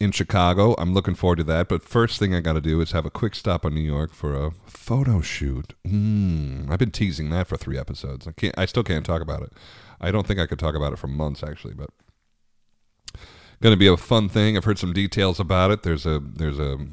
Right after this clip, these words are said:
uh, art director for the photo shoot, and they have a, a, a pretty interesting idea, something I hadn't really considered, and, and, um, I'll talk about it after the fact. But I still can't tell you what it's for, but I'm sure you can mostly imagine.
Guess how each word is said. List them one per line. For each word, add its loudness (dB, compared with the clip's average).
uh, -6
art 2
director 4
for 0
the 2
photo 4
shoot, -2
and -6
they -4
have -2
a, -2
a, -8
a -8
pretty 2
interesting 0
idea, 2
something -6
I -2
hadn't -2
really -2
considered, -6
and, -8
and, -4
um, -2
I'll 4
talk 4
about 2
it 0
after -2
the -6
fact. -20
But 2
I 2
still 0
can't -2
tell -2
you 2
what 0
it's -12
for, -8
but -6
I'm -2
sure -2
you -2
can -8
mostly -8
imagine. -14